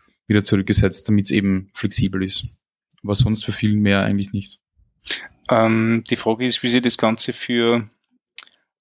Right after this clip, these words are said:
Speaker 2: ähm, I E zehn, elf und, äh, ähm, Edge verhält, wo ja Edge dann quasi mal den Punkt hat, wo er die alte Spezifikation und die neue kann, nicht?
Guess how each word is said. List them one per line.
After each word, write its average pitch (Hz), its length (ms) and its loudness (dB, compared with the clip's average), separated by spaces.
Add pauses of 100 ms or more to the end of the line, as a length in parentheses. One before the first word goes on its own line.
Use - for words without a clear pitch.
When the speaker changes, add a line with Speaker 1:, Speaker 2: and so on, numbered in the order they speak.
(140)
Speaker 2:
ähm, 110 540 2 (100)
I 120 160 2
E 113 80 2
zehn, 120 320 2
elf 113 400 -2
und, - 760 -6 (480)
äh, 127 60 -6 (280)
ähm, 110 420 -2 (120)
Edge - 420 -2
verhält, 127 640 -2 (100)
wo 123 220 -6
ja 117 140 0
Edge 120 300 0
dann 123 120 2
quasi 117 300 2
mal 120 100 0
den 120 160 0
Punkt - 320 -4
hat, 127 160 -2
wo 120 120 4
er 120 80 6
die 117 340 -2 (640)
alte 120 260 0
Spezifikation - 840 -2
und 143 280 -4
die 170 60 4
neue 147 320 4
kann, 156 400 -4
nicht? 127 240 -6